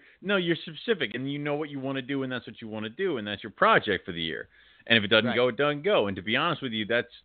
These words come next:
Speaker 1: kinda how I picture a lot of my stuff too, when it comes to the non-morph carpets. Like, you know, I, I, I, I'm doing that Tiger Jag pairing with the coastal female.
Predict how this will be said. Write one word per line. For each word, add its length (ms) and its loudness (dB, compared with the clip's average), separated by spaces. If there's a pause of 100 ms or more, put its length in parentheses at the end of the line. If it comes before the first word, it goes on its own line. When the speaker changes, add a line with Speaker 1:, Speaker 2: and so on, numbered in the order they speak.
(100)
Speaker 1:
kinda 260 0
how 200 2
I 100 6
picture 380 0
a 60 4
lot 160 4
of 60 0
my 200 2
stuff 240 0 (100)
too, 380 4 (560)
when 220 2
it 120 0
comes 340 0
to 200 2
the 380 0
non-morph 1200 2
carpets. 460 0
Like, 220 -2
you 60 -2
know, 340 2 (540)
I, 60 4
I, 380 2
I, 220 4
I'm 240 4
doing 220 6
that 200 6
Tiger 240 6
Jag 300 4
pairing 420 2
with 220 0
the 260 2
coastal 320 0
female. 440 -4